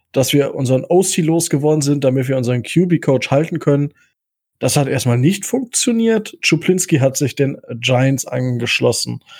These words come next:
Was sagt ihr dazu? Trifft uns das jetzt dramatisch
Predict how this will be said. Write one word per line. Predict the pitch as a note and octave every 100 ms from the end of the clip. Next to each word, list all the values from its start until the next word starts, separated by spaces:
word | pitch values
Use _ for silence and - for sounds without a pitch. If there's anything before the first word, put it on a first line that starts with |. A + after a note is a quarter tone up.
| - - - - - - _
Was | B2+ C#3 D#3 - -
sagt | F#3+ C3 C#3 D#3
ihr |
dazu? | F3 F3+ - F#3+ G3 - - -
Trifft | - E3+ E3+
uns | C#3+
das | D3+ C3+
jetzt | D3 C#3+ -
dramatisch | C3 C#3+ D3+ E3+ E3+ D#3+ D3+ -